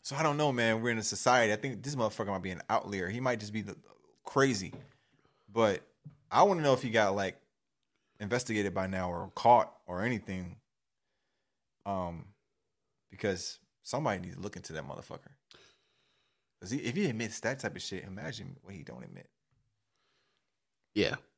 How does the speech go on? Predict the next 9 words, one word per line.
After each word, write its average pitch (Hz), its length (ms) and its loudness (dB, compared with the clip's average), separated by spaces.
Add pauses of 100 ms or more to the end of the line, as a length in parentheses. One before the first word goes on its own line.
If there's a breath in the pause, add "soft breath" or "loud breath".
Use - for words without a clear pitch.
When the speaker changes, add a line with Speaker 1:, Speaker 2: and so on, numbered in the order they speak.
(1000)
Speaker 2:
Um, 104 580 4 (1000)
but 143 140 8
like 156 140 8
I 123 60 8
said, 143 260 6
I 110 80 8
think 117 280 -2
we've 110 220 -4
become 95 540 -4